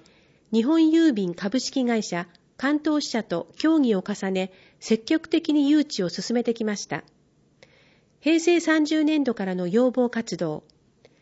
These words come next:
日本郵便株式会社関東支社長への要望。茨城県西部地区連絡会への要望。写真が二枚載っています。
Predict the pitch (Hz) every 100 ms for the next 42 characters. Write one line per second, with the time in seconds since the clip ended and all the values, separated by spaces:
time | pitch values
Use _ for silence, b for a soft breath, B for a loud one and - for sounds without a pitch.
0 | b b _ 220 240 339 339 330 330 226
1 | 196 196 208 269 - 269 247 240 220 175
2 | 180 b b - 285 302 320 302 - 302
3 | 254 208 185 175 165 185 180 165 165 -
4 | _ _ _ _ _ b b b b b
5 | b - 208 285 339 339 - 214 170 -
6 | - - 320 320 320 - 294 262 262 262
7 | 262 269 254 202 170 156 170 165 160 151
8 | - _ _ _ _ _ _ _ _ _
9 | b b b b b b b b _ -
10 | 240 - 320 311 302 330 320 214 180 185
11 | - 190 180 190 -